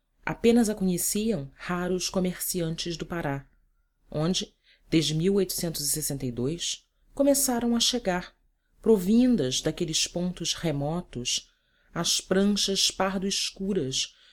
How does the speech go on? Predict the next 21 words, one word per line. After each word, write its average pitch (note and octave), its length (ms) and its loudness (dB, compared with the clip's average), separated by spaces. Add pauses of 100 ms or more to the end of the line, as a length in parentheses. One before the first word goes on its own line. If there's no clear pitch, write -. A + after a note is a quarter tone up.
(100)
de - 100 2
uma A3+ 160 6
outra A#3 380 2
goma G#3+ 420 2
elástica, E3 840 -4 (320)
concorrente F#3+ 800 0
com - 100 -4
a D3 40 -4
seringa E3+ 680 -2 (220)
às D#3+ 140 -2
exigências D#3 680 -2
da D3+ 100 -4
indústria. C3+ 680 -4 (1160)
Era E3+ 160 0
o - 20 -2
caucho. D#3+ 720 -2 (800)
E F3+ 80 -2
caucheiros G3 960 2
apelidaram-se E3+ 880 -2
pra A3+ 160 -8
logo F3+ 520 0